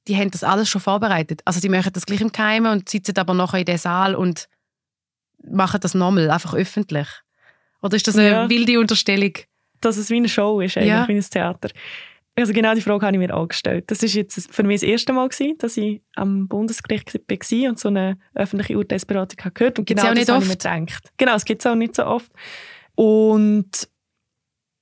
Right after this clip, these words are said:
Speaker 2: ich habe mir ein bisschen vorgestellt, ja, vielleicht ist es wie in einem Parlament.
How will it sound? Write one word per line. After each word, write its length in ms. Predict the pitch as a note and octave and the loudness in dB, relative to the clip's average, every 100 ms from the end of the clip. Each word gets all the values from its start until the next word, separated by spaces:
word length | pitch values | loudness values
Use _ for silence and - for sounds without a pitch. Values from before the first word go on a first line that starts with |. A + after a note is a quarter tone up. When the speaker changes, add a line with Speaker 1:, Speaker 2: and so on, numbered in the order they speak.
| _ _ - | _ _ -2
Speaker 2:
ich 240 | C4+ D4 | 2 4
habe 140 | C4+ | 4
mir 80 | A#3+ | 4
ein 60 | A#3 | 4
bisschen 180 | A#3+ A3 | 2 2
vorgestellt, 400 | G#3+ G#3+ A3 G#3 | 0 2 2 4
ja, 100 | A3+ | 2
vielleicht 280 | A3+ A3+ A3+ | 2 0 -2
ist 100 | G#3 | -2
es 160 | - | -2
wie 200 | G#3+ A3+ | 0 2
in 200 | A#3 G#3 | 2 4
einem 180 | G3+ F#3+ | 2 2
Parlament. 720 | G3 F3 F3+ F3 E3 F3 - | 0 0 0 0 -2 -4 -8